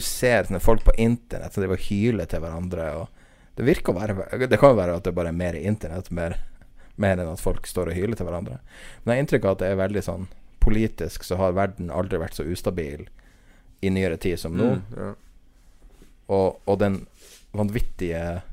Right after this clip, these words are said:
Speaker 1: manglende evnen til å samarbeide.
Speaker 2: Ja.
Speaker 1: Norge har jo, ja, Norge
Speaker 2: Korea.
Speaker 1: fungerer jo så bra som
Speaker 2: Ja.
Speaker 1: ever,
Speaker 2: Ja, ja.
Speaker 1: egentlig.
Speaker 2: Nord-Korea sprenger liksom en sånn der sørkoreansk sånn der. <laughs> Hva var det for noe?
Speaker 1: Ja, og, og det er jo helt obvious at han er,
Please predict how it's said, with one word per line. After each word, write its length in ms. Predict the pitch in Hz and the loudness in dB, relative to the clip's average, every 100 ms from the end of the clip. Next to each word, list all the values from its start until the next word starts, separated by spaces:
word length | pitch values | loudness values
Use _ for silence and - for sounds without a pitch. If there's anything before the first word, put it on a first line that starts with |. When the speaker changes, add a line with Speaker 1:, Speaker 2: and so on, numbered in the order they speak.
| - - - _ - _ _ - | -12 -14 -18 _ -20 _ _ -4
Speaker 1:
manglende 640 | 104 104 110 113 101 85 - | 0 2 2 2 0 -2 -6
evnen 260 | 87 98 82 | -4 -4 -6
til 100 | 85 | -6
å 40 | |
samarbeide. 480 | 95 101 101 80 82 - | -4 -2 -2 -4 -8 -12
Speaker 2:
Ja. 60 | - - _ _ _ _ - | -18 -20 _ _ _ _ 0
Speaker 1:
Norge 300 | 120 185 113 | 2 4 4
har 140 | 90 78 | 2 -4
jo, 40 | 78 - - | -10 -16 -20
ja, 220 | - 101 | -6 2
Norge 220 | 110 120 113 | 6 6 6
Speaker 2:
Korea. 120 | 107 | 6
Speaker 1:
fungerer 240 | 110 113 95 | 6 6 6
jo 40 | |
så 60 | 101 | 2
bra 140 | 92 92 82 | 0 0 0
som 240 | 82 76 | -6 -6
Speaker 2:
Ja. 100 | 73 - 76 104 | -8 -10 -6 -2
Speaker 1:
ever, 300 | 110 80 73 101 | 0 -2 -8 -10
Speaker 2:
Ja, 60 | - | -4
ja. 120 | 135 | -2
Speaker 1:
egentlig. 140 | 277 - - - | -4 -8 -14 -2
Speaker 2:
Nord-Korea 540 | 131 113 - 107 107 | 2 2 2 0 0
sprenger 500 | 127 - 110 90 95 | -4 -4 -4 -4 -6
liksom 280 | 101 95 95 | -6 -8 -6
en 60 | 98 | -4
sånn 140 | 101 92 | -2 -4
der 140 | 95 | -6
sørkoreansk 840 | 101 104 92 - - 101 95 95 - | -6 -4 -6 -4 -6 -6 -8 -10 -14
sånn 240 | - 110 | -2 -2
der. 220 | 101 98 - - | -2 -10 -12 -14
<laughs> 160 | 123 - | -14 -4
Hva 240 | 117 110 | 0 0
var 220 | 98 87 90 | 0 -2 -4
det 60 | - | -6
for 80 | |
noe? 140 | 98 113 - - | -4 -6 -6 0
Speaker 1:
Ja, 140 | 117 113 | 4 6
og, 140 | 95 95 | 6 4
og 220 | 104 98 92 | 6 6 6
det 60 | |
er 20 | 87 | 4
jo 60 | |
helt 140 | 101 92 | 2 2
obvious 340 | 90 78 73 | -2 -4 -8
at 120 | - - | -8 -6
han 140 | 82 | -8
er, 220 | 76 67 | -8 -10